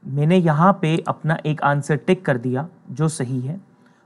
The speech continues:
और इस क्वेश्चन को पॉइंट्स दे दिए, that is कि ये क्वेश्चन कितने मार्क्स कैरी करता है। तो for example, this question carries two marks and we are done।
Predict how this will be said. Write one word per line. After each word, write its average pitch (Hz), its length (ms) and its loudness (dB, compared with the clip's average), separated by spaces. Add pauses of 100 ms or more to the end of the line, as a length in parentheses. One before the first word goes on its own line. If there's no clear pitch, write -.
(160)
और 196 400 6
इस 208 160 0
क्वेश्चन 170 480 2
को 180 220 4
पॉइंट्स 190 460 2
दे 143 220 -4
दिए, 127 340 -4 (360)
that 135 240 2
is 180 120 0 (340)
कि 165 80 0
ये 165 160 6
क्वेश्चन 190 440 2
कितने 170 340 0
मार्क्स 147 420 0 (120)
कैरी 135 240 4
करता 120 300 -8
है। 117 200 -18 (1080)
तो 147 60 -2
for 180 260 4
example, 147 480 2
this 165 220 2 (120)
question 160 360 0
carries 131 440 0 (340)
two 185 100 8
marks - 340 -2 (1080)
and 202 260 4 (200)
we 139 140 -2
are 151 120 4
done। 139 200 -2